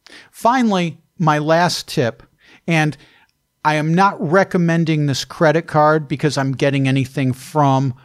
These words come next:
Hawaiian Airlines. I'm not. But I did this, and I found it to be very valuable. Well before you take your trip, sign up for the Hawaiian Airlines credit card.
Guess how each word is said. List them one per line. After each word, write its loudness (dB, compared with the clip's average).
Hawaiian 0
Airlines. -4
I'm -4
not. -4
But 0
I 2
did -2
this, -4
and 0
I 2
found 0
it -6
to -4
be -2
very 0
valuable. -2
Well 2
before 2
you -2
take 0
your 2
trip, -2
sign 2
up 2
for 2
the -2
Hawaiian 0
Airlines -2
credit -2
card. -6